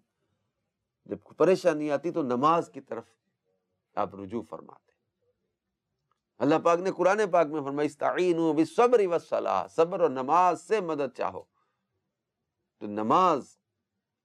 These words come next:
اتنی اہم عبادت ہے جس کے ذریعے اللہ پاک کا قرب بھی ملتا ہے، اللہ پاک کی رضا بھی ملتی ہے، اللہ پاک جل شانہ کا جو ہے وہ فضل بھی نصیب ہوتا ہے۔ تو حضرت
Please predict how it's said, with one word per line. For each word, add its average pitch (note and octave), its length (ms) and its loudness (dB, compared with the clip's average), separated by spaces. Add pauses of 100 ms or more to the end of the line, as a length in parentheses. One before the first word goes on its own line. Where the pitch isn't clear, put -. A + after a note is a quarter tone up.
(260)
اتنی - 340 -2 (520)
اہم F#3 220 0
عبادت A#2 600 0
ہے A2 80 -2
جس G#2+ 180 -10
کے A2 120 -6
ذریعے G2+ 260 -6
اللہ G2+ 300 -4
پاک G2 220 -8
کا G#2+ 80 -12
قرب C#3+ 280 -6
بھی A#2+ 100 -8
ملتا G2 320 -12
ہے، G#2 60 -4
اللہ G2+ 160 -8
پاک F#2+ 300 -10
کی A2 100 -12
رضا G2+ 280 0
بھی A2 140 -6
ملتی F#2 340 -16
ہے، G#2 60 -6
اللہ G2 140 -8
پاک F#2+ 340 -8
جل F#2 200 -12 (120)
شانہ G2+ 400 -16
کا C3 160 -2 (640)
جو G#2 80 -14
ہے G#2+ 60 -4
وہ A#2+ 220 -4 (360)
فضل D3 300 2
بھی B2 120 -10
نصیب G2 380 -16
ہوتا - 240 -20
ہے۔ - 60 -20 (1160)
تو A2 100 -6
حضرت D3 260 2